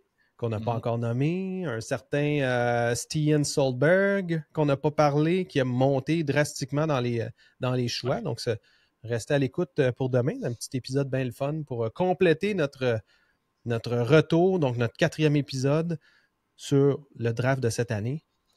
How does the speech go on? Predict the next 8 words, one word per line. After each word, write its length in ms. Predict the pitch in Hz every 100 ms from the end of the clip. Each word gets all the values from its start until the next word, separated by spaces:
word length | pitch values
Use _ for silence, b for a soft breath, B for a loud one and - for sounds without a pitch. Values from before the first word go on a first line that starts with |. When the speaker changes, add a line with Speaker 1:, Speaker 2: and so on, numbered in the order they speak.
| _
Speaker 1:
Mais 260 | 123 131 127 _
aujourd'hui, 540 | 226 196 165 151 202 202
on 100 | 123
finit 320 | - 170 185
ça 300 | 175 185 190
en 160 | 151 156
beauté 420 | 143 123 147 165
avec 260 | 120 117